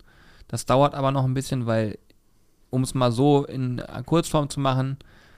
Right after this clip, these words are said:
wenn man Newsletter vernünftig angehen möchte und euch auch einen guten Mehrwert bieten möchte, dann, ähm, ist es wichtig, auch, äh, das ein oder andere Tool nochmal zu überdenken. Das habe ich gemacht.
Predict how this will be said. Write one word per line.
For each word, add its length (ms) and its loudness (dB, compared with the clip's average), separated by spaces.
wenn 120 2
man 160 4
Newsletter 560 2
vernünftig 480 -4
angehen 340 -2
möchte 300 -2
und 100 -6
euch 240 -4
auch 120 -2
einen 100 2
guten 260 -2
Mehrwert 380 0
bieten 260 -4
möchte, 300 -2
dann, 420 0
ähm, 160 -4
ist 140 -4
es 200 -6
wichtig, 380 -2
auch, 380 0
äh, 60 -6
das 160 0
ein 160 0
oder 200 2
andere 460 0
Tool 380 4
nochmal 360 -2
zu 280 -2
überdenken. 520 0
Das 140 -2
habe 140 0
ich 80 -2
gemacht. 500 -2